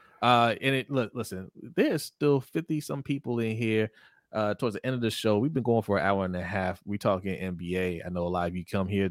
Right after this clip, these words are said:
to get the Ravens talk, but this is the, the N B A part of the, of the show. Hit that like button. If you're new in here, hit that subscribe button.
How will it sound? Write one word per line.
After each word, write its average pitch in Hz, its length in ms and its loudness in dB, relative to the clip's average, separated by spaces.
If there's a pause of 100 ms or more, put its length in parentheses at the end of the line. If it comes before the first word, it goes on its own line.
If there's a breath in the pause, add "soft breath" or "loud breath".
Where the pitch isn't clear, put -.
to 95 220 2 (460 soft breath)
get 135 120 4
the 107 160 8
Ravens 123 520 10
talk, 170 340 12 (120)
but 117 160 8
this 131 140 4
is 123 80 0
the, 113 420 6
the 104 220 6
N 143 120 2
B 139 180 6
A - 40 2
part 139 320 8
of 127 120 4
the, 127 80 6 (100)
of 120 100 4
the 113 80 2
show. 170 320 6 (680)
Hit 214 300 8
that 143 160 8
like 113 220 6
button. 107 220 4
If 143 200 2
you're 120 100 4
new 110 220 2
in 104 100 2
here, 101 260 4 (360)
hit - 320 2
that 110 180 6
subscribe 90 560 -2
button. 85 360 -4